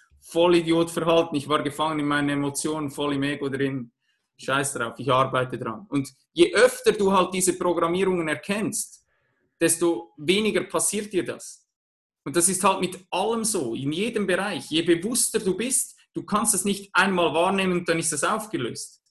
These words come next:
Und ich denke, es geht eben auch um diesen Prozess. Es ist ein endloser Prozess, dass du einfach sagst, "Hey, ich nehme das so an, wie es ist." Und es ist okay, auch zu scheitern.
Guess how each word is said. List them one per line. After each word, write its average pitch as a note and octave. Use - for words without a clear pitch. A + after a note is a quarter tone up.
Und D#3+
ich -
denke, G3
es -
geht F#3+
eben F#3
auch F3+
um E3+
diesen E3+
Prozess. G#3+
Es C3+
ist D3+
ein D#3
endloser F#3
Prozess, -
dass D3+
du F3
einfach F#3
sagst, F3
"Hey, F#3
ich F3
nehme F#3
das -
so F#3
an, G3+
wie D#3+
es F#3
ist." -
Und E3+
es F3+
ist A3+
okay, A3+
auch G3
zu F#3+
scheitern. -